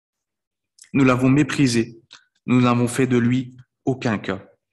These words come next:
Et là, c'est bien, c'est bien, comment dire, la situation dans laquelle on était tous avant de connaître cette grandeur, cette gloire et l'amour que le Seigneur a pu nous donner.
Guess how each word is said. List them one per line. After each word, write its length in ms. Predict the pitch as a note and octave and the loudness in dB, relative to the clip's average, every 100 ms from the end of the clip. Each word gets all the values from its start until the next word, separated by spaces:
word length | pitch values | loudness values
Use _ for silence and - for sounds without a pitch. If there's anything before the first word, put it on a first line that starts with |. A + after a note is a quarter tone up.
| _ _ _ _ _ _ _ _ _ _ _ _ _ _ _ | _ _ _ _ _ _ _ _ _ _ _ _ _ _ _
Et 40 | A#2+ | -4
là, 100 | B2 | -4
c'est 180 | A#2+ A2+ | -2 -2
bien, 460 | A#2 A#2+ A#2 A2+ - _ _ _ - - | -2 -2 -4 -6 -14 _ _ _ -20 -14
c'est 220 | - A2+ | -6 -2
bien, 180 | A#2 A#2 | -2 -2
comment 240 | A#2 A2+ | -2 -2
dire, 220 | A2+ A#2+ | 0 -2
la 100 | A2+ | -2
situation 480 | A2 A#2 - A2+ - | -4 -4 -4 -4 -2
dans 100 | A#2+ | -2
laquelle 400 | A2 A2 B2 A#2 A#2 | -4 -4 -4 -4 -4
on 140 | A2 | -4
était 240 | A2 A2+ - | -4 -6 -6
tous 520 | D3 - - - - - _ _ _ _ _ | -6 -4 -4 -8 -18 -20 _ _ _ _ _
avant 240 | - A2 A2 | -6 -4 -2
de 100 | G#2 | -2
connaître 720 | - A2 G#2+ G#2 - G2 - - _ | -4 -4 -4 -6 -8 -8 -10 -20 _
cette 180 | - A2 | -8 -6
grandeur, 400 | A2 A2 A2+ A2 | -4 -2 -2 -4
cette 160 | A2 | -6
gloire 260 | G#2+ A2+ A2+ | -2 -2 -2
et 60 | G#2 | -4
l'amour 540 | G#2+ A2+ B2 A#2 - | -2 -2 -2 -6 -8
que 80 | A2+ | -6
le 100 | G2+ | -6
Seigneur 360 | - G#2 G#2 | -6 -4 -4
a 40 | G2+ | -6
pu 140 | - | -6
nous 100 | A2 | -4
donner. 380 | G#2+ G#2+ G#2 - | -4 -4 -6 -10